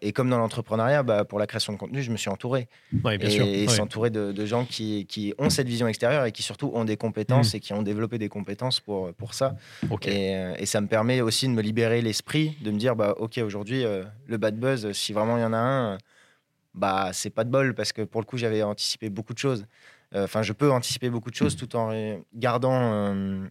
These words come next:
Speaker 1: une charge mentale pour ma société et,
Speaker 2: Bien
Speaker 1: et
Speaker 2: sûr,
Speaker 1: les
Speaker 2: oui,
Speaker 1: problèmes
Speaker 2: oui.
Speaker 1: qu'on, qu'on va rencontrer. Donc, euh, c'est un peu à double tranchant et je pense que c'est pareil dans, dans toute création de contenu, mais quand c'est, il y a un problème, euh, parallèle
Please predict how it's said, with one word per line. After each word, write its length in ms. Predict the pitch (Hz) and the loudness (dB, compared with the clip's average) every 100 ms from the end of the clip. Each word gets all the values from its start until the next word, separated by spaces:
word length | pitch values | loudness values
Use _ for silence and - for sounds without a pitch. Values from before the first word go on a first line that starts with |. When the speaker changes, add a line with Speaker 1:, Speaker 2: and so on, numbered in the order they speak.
| _ | _
Speaker 1:
une 100 | 107 | -4
charge 240 | 107 127 117 | 0 0 2
mentale 380 | 113 113 135 123 | 0 2 0 0
pour 100 | 113 | -2
ma 120 | 110 | -2
société 580 | 110 - 110 127 123 101 | -4 -8 -4 -2 -2 2
et, 40 | |
Speaker 2:
Bien 80 | 117 | 2
Speaker 1:
et 20 | |
Speaker 2:
sûr, 220 | 107 147 | 4 4
Speaker 1:
les 60 | 104 | 4
Speaker 2:
oui, 100 | 110 | 2
Speaker 1:
problèmes 200 | 113 123 | 4 4
Speaker 2:
oui. 40 | - | 2
Speaker 1:
qu'on, 240 | 117 107 | -2 -2
qu'on 160 | - 110 | -4 0
va 120 | 107 | 2
rencontrer. 460 | 110 120 123 117 - - - - - | 2 -2 -6 -6 -8 -20 -20 -20 -4
Donc, 260 | 110 107 | -4 -2
euh, 80 | 110 | -2
c'est 140 | - | 2
un 100 | 123 | 2
peu 360 | 123 156 160 131 | 4 4 6 6
à 100 | 110 | 4
double 300 | 123 143 139 | 2 2 0
tranchant 520 | 131 131 123 160 175 170 | 0 0 2 2 2 0
et 160 | 107 107 | -2 -2
je 80 | |
pense 180 | - 127 | -4 -6
que 80 | - | -4
c'est 180 | 104 98 | -6 -6
pareil 280 | 98 107 110 | -4 -4 -4
dans, 260 | 98 92 | -6 -8
dans 140 | 98 101 | -12 -16
toute 160 | - | -18
création 340 | - 120 107 117 | -4 -2 -2 -4
de 60 | |
contenu, 280 | 110 127 151 | -4 -2 0
mais 120 | 131 | 0
quand 140 | - 117 | -2 -4
c'est, 140 | - | -6
il 40 | 113 | -4
y 60 | |
a 80 | 107 | -2
un 220 | 107 101 101 - | 0 -4 -8 -10
problème, 460 | - 139 143 139 - - - _ - - - | -2 2 2 0 -4 -14 -20 _ -20 -20 -10
euh, 160 | 98 92 | -6 -4
parallèle 600 | - 147 143 139 135 120 | 0 2 2 4 2 0